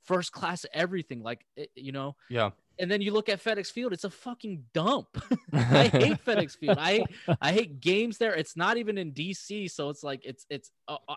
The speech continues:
Speaker 1: out thirty minutes out in Maryland. And, like, I've seen plans that they've had for, like, stadiums, like, you know, like, around the area, and they look pretty nice if they could actually build 'em. The problem is they can't get the, you know, the right deals done to make those stadiums. But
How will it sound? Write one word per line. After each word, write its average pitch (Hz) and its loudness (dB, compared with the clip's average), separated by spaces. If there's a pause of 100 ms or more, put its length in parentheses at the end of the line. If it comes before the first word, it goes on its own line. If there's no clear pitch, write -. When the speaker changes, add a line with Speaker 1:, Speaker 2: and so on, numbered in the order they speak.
Speaker 1:
out 180 0
thirty 202 2
minutes 190 -6
out 170 0
in 131 -6
Maryland. 135 0 (720)
And, 165 -2
like, 165 -4
I've 151 0
seen 233 -6
plans 214 -2
that 175 -4
they've 135 -4
had 175 0
for, 139 -4
like, 135 -4
stadiums, 160 -6
like, 120 -8 (120)
you 123 -14
know, 117 -10
like, 107 -10 (120)
around 123 -4
the 110 -10
area, 131 -2
and 107 -12 (200)
they 139 -2
look 240 -2
pretty 254 -2
nice 240 0
if 196 -10
they 190 -2
could 180 -4
actually 180 -4
build 170 -4
'em. 196 -6
The 139 -10
problem 185 -2
is 170 -8
they 156 -6
can't 147 -10
get 147 -12
the, 113 -8
you 143 -12
know, 120 -10 (560)
the 143 -4
right 139 -2
deals 156 4
done 131 -2
to - -10
make 131 -2
those 113 -10
stadiums. 101 -16
But 92 -10